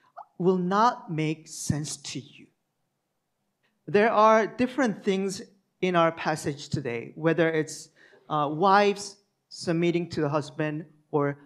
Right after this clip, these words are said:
husband loving your wives, you know, children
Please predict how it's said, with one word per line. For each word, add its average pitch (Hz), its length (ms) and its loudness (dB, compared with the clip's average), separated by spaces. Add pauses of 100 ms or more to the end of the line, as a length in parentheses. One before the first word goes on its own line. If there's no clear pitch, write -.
(140)
husband 214 680 -4 (500)
loving 175 640 2 (420)
your 156 100 2
wives, 143 580 0 (400)
you 151 60 -10
know, 135 160 -8
children 220 800 -2